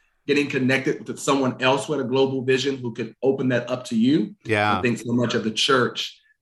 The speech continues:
Speaker 1: um, lacks that. Uh, it doesn't really matter whether you're black church or white church. The church as a whole hasn't always embraced the full gospel mandate of going to the ends of the earth.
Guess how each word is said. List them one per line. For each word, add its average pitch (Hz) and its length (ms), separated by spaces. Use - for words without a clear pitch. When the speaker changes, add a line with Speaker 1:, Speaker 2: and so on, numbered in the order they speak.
Speaker 1:
um, 107 360
lacks 123 400
that. 95 340
Uh, 95 140
it 95 80
doesn't 107 260
really 110 140
matter 104 300
whether 98 220
you're 95 120
black 104 280
church 95 180
or 95 80
white 101 240
church. 98 220
The - 60
church 120 280
as 104 80
a 95 80
whole 107 580
hasn't 110 320
always 107 420
embraced 101 560
the - 60
full 110 380
gospel 98 680
mandate 101 680
of 92 240
going 98 220
to - 200
the - 180
ends 95 120
of 82 100
the 82 100
earth. 82 220